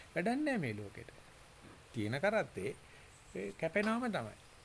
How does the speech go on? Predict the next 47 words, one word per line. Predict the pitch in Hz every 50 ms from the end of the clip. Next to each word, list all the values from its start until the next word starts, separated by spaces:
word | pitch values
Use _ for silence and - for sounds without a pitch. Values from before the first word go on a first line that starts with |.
| - - - - - -
ඉතින් | 170 160 - 233 233 208
අර | - 151 160 175
භාවනා | 165 147 143 156 170 175 185 196
කරනකොට | 190 196 190 202 220 220 214
පුංචි | 175 196 202 208 208 - -
කැපිල්ල | 233 208 - 240 240 254 226
තේරෙනවා. | - 220 165 147 117 127 143
ඉතින් | 165 202 226
අපි | 226 220 247
ඒක | 254 240 202
සනීප | 175 202 226 247 233
කරන්න | 180 151 131 120
හදනවා. | 117 120 123 139
ඒතකොට | 180 202 262 277 311
ඊට | 269 247 -
වැඩි | 277 262 240 233
ලොකු | 233 -
කැපිල්ලකට | 285 - - - 254 262 - 196
යනවා. | - - 82 - - - - - - - - - - - - -
පුංචි | - 113 110 107 -
කැපිල්ල | 151 151 147 165 156 123
බාරගනි. | 104 95 98 139 - 302 311 320 330 349 - - - - - - - - - - - - - -
මේක | - 123 117 110
ප්‍රමෝදයක් | 117 127 113 117 131 151 165 208 214 -
කරගනි. | - 262 285 254 226 196 165
මම | 147 147 139
දැන් | 131 127 120
මැරෙලා | 117 117 113 120 123 123
නැති | 127 120 123
බව | 123 120 117
දැනෙනවනේ. | 117 120 151 190 247 311 330 320 - - - - - - - -
නිින්ද | - 135 127 127 131
කියලා | 131 131 131 120 123
නැති | 113 117 117
බව | 117 110 110
දැනෙනවනේ. | 110 135 160 196 240 262 269 254 240 233
ඒක | 247 233
මහා | 220 214 220
පාළු | - 277 294 320 320 339 339
ගතිය. | 349 - - - 156
ඒක | 143 156 190 196
මුස්පීන්තුවක්. | 214 214 - - - - 349 311 269 - - - 87 82 - - - - - - - - - - -
උගල | 131 117 143 165
ප්‍රමෝදේ | 165 - - 110 113 120 123 127 147 147
කියා | 131 - 208 240 285
ගන්න. | 294 294 294 277 226
ඔකට | 170 143 143 131 117